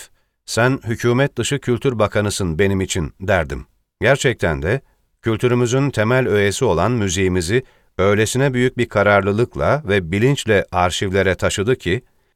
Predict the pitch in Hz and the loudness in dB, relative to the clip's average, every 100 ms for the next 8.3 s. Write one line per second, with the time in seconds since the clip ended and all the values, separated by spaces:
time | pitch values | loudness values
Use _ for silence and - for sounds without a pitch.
0 | _ 87 131 131 131 110 104 107 117 139 | _ -2 0 2 0 0 0 2 0 0
1 | 110 - 76 98 135 _ _ _ 92 - | -2 -4 -4 -4 -6 _ _ _ -4 -2
2 | 104 98 101 92 104 95 113 113 78 - | -2 0 0 0 0 0 0 0 -2 -2
3 | 117 147 _ 95 98 78 139 120 120 113 | -2 -4 _ 0 0 0 -4 0 0 0
4 | 92 80 76 78 - _ _ _ _ - | 0 -2 -2 -6 -12 _ _ _ _ -2
5 | 110 139 139 131 127 117 - 107 123 127 | 0 2 0 2 2 2 2 2 4 2
6 | 110 92 120 107 82 104 - _ _ 95 | 2 2 4 4 4 0 -2 _ _ -4
7 | 104 117 110 95 - 90 - 98 139 127 | 0 0 2 0 2 0 0 -2 0 0
8 | 73 69 - | -2 -6 -12